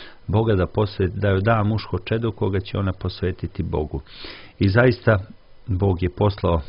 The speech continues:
Aleksandra Vafidisa, velikog starca Emilijana, čije sam ime prvi put čuo devedeset šeste godine u crkvi Svetog Đorđa, mitropolitan Filohije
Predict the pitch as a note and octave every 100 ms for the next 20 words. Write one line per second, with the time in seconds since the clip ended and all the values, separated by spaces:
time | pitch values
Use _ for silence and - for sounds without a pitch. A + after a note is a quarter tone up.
0 | - - - D#2+ E2 - G2+ G2+ F2+ F2
1 | E2+ - G#2 G2 F#2 - F#2 F2+ - -
2 | - - - - F#2+ F2+ - - - F2
3 | - - E2 - - - - G#2 G2 F#2
4 | G2+ A#2 A2 - A#2 G#2 A#2 C#3 C3+ A2+
5 | - D#3 B2+ G#2+ C3 B2 - - B2+ G#2
6 | G2+ G#2 A#2 - - - A#2 - F2+ A2+
7 | G#2+ G2 F#2 - A#2 - - F#2 F#2+ F#2
8 | A#2+ G2+ F#2+ F#2 - F2+ A2+ G2 G2 F#2
9 | - G2+ A#2 - F#2